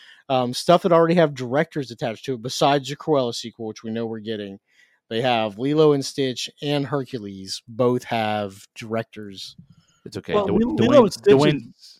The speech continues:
Speaker 3: hold on, Lilo and Stitch is, Sean's working on that in Hawaii right now.
Speaker 1: Mm-hmm.
Speaker 2: Yeah, yeah.
Speaker 1: Like I
Speaker 3: So,
Speaker 1: said, it's in production.
Speaker 2: Yep.
Speaker 1: Um, the other thing, Hercules being directed by Guy Ritchie. <laughs>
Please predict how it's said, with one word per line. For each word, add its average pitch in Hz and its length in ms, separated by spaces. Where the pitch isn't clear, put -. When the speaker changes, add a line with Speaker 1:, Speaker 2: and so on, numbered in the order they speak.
Speaker 3:
hold 175 180
on, 160 120
Lilo 226 240
and 196 80
Stitch - 240
is, 156 120
Sean's 196 360
working 190 240
on 143 80
that 123 140
in 127 60
Hawaii 139 360
right 117 160
now. 110 360
Speaker 1:
Mm-hmm. 131 300
Speaker 2:
Yeah, 92 120
yeah. 113 100
Speaker 1:
Like 156 120
I - 20
Speaker 3:
So, 151 80
Speaker 1:
said, 156 100
it's 151 100
in 160 120
production. 135 580
Speaker 2:
Yep. - 140
Speaker 1:
Um, 143 220
the 135 120
other 196 220
thing, 151 500
Hercules 170 460
being 127 180
directed 117 300
by 110 100
Guy 110 160
Ritchie. - 600
<laughs> - 60